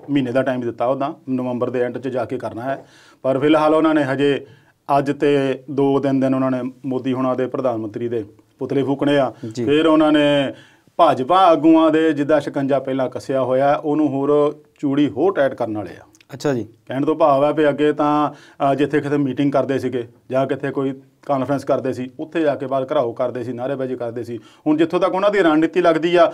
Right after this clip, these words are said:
Speaker 1: ਵੀ ਇਹਨਾਂ ਨੂੰ ਘਰਾਂ ਦੇ ਵਿੱਚ ਹੀ ਡੱਕ ਦੇਣਾ, ਵੀ ਉੱਥੋਂ ਨਿਕਲ ਨਹੀਂ ਦੇਣਾ। ਕਹਿਣ ਤੋਂ ਭਾਵ ਹੈ ਵੀ ਭਾਜਪਾ ਆਗੂਆਂ ਖਿਲਾਫ ਕਿਸਾਨਾਂ ਦੀ ਚੂੜੀ ਹੋਰ ਆਉਣ ਦੇ ਦਿਨਾਂ 'ਚ ਕੱਸੀ ਜਾਣੀ।
Speaker 2: ਕੱਸੀ ਜਾਊਗੀ।
Speaker 1: ਬਿਲਕੁਲ ਜੀ।
Speaker 2: ਜੀ। ਤੇ ਇਹ ਜਿਹੜਾ ਆਉਣ ਵਾਲੇ ਦਿਨਾਂ 'ਚ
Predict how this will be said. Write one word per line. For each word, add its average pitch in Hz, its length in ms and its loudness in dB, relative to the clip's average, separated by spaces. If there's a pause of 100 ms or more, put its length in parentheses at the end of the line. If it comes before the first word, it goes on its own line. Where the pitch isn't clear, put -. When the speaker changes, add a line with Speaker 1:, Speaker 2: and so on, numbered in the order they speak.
(140)
Speaker 1:
ਵੀ 190 60 4
ਇਹਨਾਂ 190 160 2
ਨੂੰ 190 120 0
ਘਰਾਂ 147 260 4
ਦੇ 165 120 4
ਵਿੱਚ 151 220 0
ਹੀ 143 220 0 (640)
ਡੱਕ 127 200 -4
ਦੇਣਾ, 127 300 -4 (260)
ਵੀ 147 60 -2
ਉੱਥੋਂ 143 160 0
ਨਿਕਲ 147 240 -2
ਨਹੀਂ 117 120 -4
ਦੇਣਾ। 87 180 -14 (160)
ਕਹਿਣ 147 180 -2
ਤੋਂ 170 140 2
ਭਾਵ 156 280 4
ਹੈ 165 80 4
ਵੀ 170 120 2
ਭਾਜਪਾ 147 420 0
ਆਗੂਆਂ 135 340 0
ਖਿਲਾਫ 131 320 0
ਕਿਸਾਨਾਂ 131 540 -6
ਦੀ 131 100 -6
ਚੂੜੀ 127 340 -6
ਹੋਰ 131 320 -4
ਆਉਣ 120 160 -10
ਦੇ 117 100 -6
ਦਿਨਾਂ 107 180 -10
'ਚ 151 100 -6 (320)
ਕੱਸੀ 190 200 2
ਜਾਣੀ। 143 100 4
Speaker 2:
ਕੱਸੀ 160 240 0
ਜਾਊਗੀ। 110 380 -6
Speaker 1:
ਬਿਲਕੁਲ 123 280 -8
ਜੀ। - 300 -20
Speaker 2:
ਜੀ। 120 200 -6 (540)
ਤੇ 202 200 2
ਇਹ 196 160 4
ਜਿਹੜਾ 185 240 4
ਆਉਣ 160 260 2
ਵਾਲੇ 165 180 2
ਦਿਨਾਂ 156 280 2
'ਚ 151 180 2